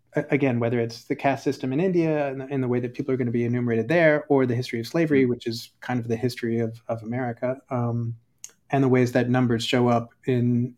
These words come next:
Speaker 1: in getting, getting back to that history, particularly post-Civil War. So pre-Civil War, there's not a lot of need for science to, um, exert power because power is already there in the state. Post-Civil War, uh, there's a lot of renewed attention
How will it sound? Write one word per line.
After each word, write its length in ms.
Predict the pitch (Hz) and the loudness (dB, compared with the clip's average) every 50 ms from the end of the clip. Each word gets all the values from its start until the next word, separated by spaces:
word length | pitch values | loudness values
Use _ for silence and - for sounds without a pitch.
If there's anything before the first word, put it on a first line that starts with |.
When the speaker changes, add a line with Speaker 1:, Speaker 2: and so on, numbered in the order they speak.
| - | -8
Speaker 1:
in 500 | - 131 123 123 123 120 123 123 123 123 _ _ _ _ _ _ _ _ _ _ _ - 156 135 | -4 -4 -2 0 0 -2 -2 -4 -6 -8 _ _ _ _ _ _ _ _ _ _ _ -8 -2 0
getting, 320 | 156 139 190 170 147 151 | 4 4 6 6 4 2
getting 320 | - - 147 147 147 143 131 | 4 4 4 4 4 4 4
back 280 | 135 143 165 160 - - | 4 4 2 0 -2 -2
to 360 | - 127 113 107 107 113 127 - _ _ _ _ _ _ _ - | 0 0 0 0 -2 -4 -8 -8 _ _ _ _ _ _ _ -4
that 140 | 123 117 | -4 -2
history, 320 | 117 131 123 120 - 127 117 | 0 0 -2 -2 0 -4 -2
particularly 680 | 117 - 131 - 165 160 160 160 139 127 120 117 117 | 0 0 0 2 2 0 2 2 0 0 0 -2 -2
post-Civil 480 | 113 - 120 117 113 - 127 123 135 135 | -4 -2 -4 -4 -4 -2 -4 -4 -4 -4
War. 180 | 139 151 160 - | -6 -6 -8 -4
So 140 | - 165 | -2 -2
pre-Civil 500 | 156 - - 226 226 226 220 170 139 139 | -2 8 10 10 10 10 8 6 6 6
War, 380 | 127 123 120 120 117 117 117 - - _ _ - | 4 4 4 2 2 0 -2 -4 -10 _ _ -12
there's 120 | 143 131 | -4 2
not 160 | 151 151 151 147 | 4 6 6 6
a 40 | |
lot 140 | 143 139 135 | 6 6 6
of 80 | 135 131 | 4 4
need 340 | 143 160 170 165 156 139 - | 4 4 4 2 2 0 -2
for 220 | - 135 120 117 | -4 -2 -2 -2
science 420 | 117 - 135 123 123 120 117 113 - | -2 -4 -4 -4 -4 -4 -6 -6 -10
to, 340 | - - 127 123 127 131 139 | -6 -6 -4 -4 -4 -6 -8
um, 380 | 135 123 120 117 113 113 117 117 _ _ _ _ _ _ - | -6 -6 -6 -4 -4 -6 -8 -10 _ _ _ _ _ _ -10
exert 300 | 143 131 123 123 123 123 | -6 -2 -2 -2 -2 -2
power 240 | - 120 113 110 110 | -2 -4 -2 -2 -2
because 280 | 117 123 - 123 113 120 | -4 -4 -2 -2 -4 -4
power 320 | - - 143 139 131 127 | 0 2 2 4 4 2
is 80 | 120 117 | 2 0
already 240 | 117 117 117 117 | 0 0 0 0
there 160 | 117 120 117 117 | 0 0 0 0
in 100 | 113 107 | -2 -4
the 60 | - | -4
state. 300 | - - 127 113 104 - _ - - - - _ _ _ | -4 -4 -4 -4 -4 -6 _ -20 -20 -20 -20 _ _ _
Post-Civil 580 | - - 202 254 247 - - 147 123 120 117 123 | 4 6 6 6 6 6 2 2 2 2 -2 -4
War, 380 | - 170 170 170 185 208 - _ _ _ _ _ _ _ _ - | -4 -2 -2 -2 -2 -2 -4 _ _ _ _ _ _ _ _ -8
uh, 180 | 151 139 135 | -8 -6 -4
there's 200 | 135 139 131 127 | -2 -2 -2 -2
a 40 | 135 | -2
lot 160 | 127 131 139 | -4 -2 0
of 60 | 143 135 | 0 0
renewed 360 | 135 127 127 131 131 135 123 | 0 0 0 0 0 0 0
attention 680 | 120 - - 170 170 160 - 131 123 120 120 120 131 | -2 -4 -4 -4 -4 -4 -6 -6 -6 -4 -6 -6 -8